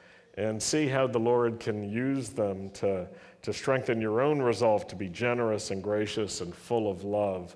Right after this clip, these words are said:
and faith. And ponder that. I, I can't make easy lessons out of this. These are not easy stories. But when you put 'em together and you see how the holiness of God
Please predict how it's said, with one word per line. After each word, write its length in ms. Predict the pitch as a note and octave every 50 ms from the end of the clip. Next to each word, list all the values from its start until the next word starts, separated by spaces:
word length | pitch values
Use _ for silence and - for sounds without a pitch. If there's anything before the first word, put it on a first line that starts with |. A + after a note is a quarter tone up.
| - - - - - _ -
and 180 | - F#2+ F2+ F2
faith. 680 | - - - - G2+ F#2 E2+ D#2 D#2 D#2+ - - - _ - - - - - - - -
And 240 | - A#2 B2 B2 A2+ -
ponder 420 | - G#3 G3+ F3+ D#3 B2+ A#2+ A2+
that. 460 | G2 G2+ G2 F2 E2+ - - - - _ - - - - - - - -
I, 340 | - D#3 F3 - - G#3 G#3+
I 40 | A3+
can't 260 | A3 - A3 G3+ E3
make 380 | D#3 D#3+ D#3 C3 A#2+ D3 -
easy 320 | C#3+ D3+ D#3 C#3+ B2+ C3+ B2
lessons 580 | B2 A#2+ A#2+ A#2+ A2+ - - A#2 G#2+ G#2 G2
out 200 | A2+ G#2 G#2 F#2+
of 140 | G2 F#2+ E2+
this. 520 | F2+ F2+ E2 E2+ - - - - - - - - - - - - - - -
These 220 | - E3+ A3 F#3 D#3
are 80 | D#3+
not 260 | D3 C#3 C#3 C#3 C#3 C3
easy 340 | C3 B2+ B2 G#2+ A#2+ A#2+
stories. 880 | A2+ - - - - B2 A2+ G2 E2+ D2 C#2+ - - - - - - - - - _ _ _ _ _ _ _ - - - - _ -
But 100 | D3 D#3
when 200 | D#3 F3+ F#3+ F#3+
you 100 | F3 E3
put 280 | - - - A3 B3+
'em 140 | B3 G3+ E3
together 560 | - D3+ C3+ B2+ D3+ D#3+ D#3 D3 C#3 B2+ B2
and 120 | A#2+ A2+ A#2
you 120 | A#2 A#2
see 360 | A2+ - - D3+ D3+ D3+ D3+
how 360 | C#3 A#2 C3 C3 C3 B2+ A#2 - - - - - -
the 100 | - B2
holiness 840 | A2+ - - D#3+ F#3 A3 A#3 G#3+ G3+ F#3 D#3 D3 C#3+ C#3+ - - D3
of 200 | B2+ A2 G#2+ G#2
God 520 | B2+ B2 A2+ G2+ F2+ E2 D2+ D2+ D2+ -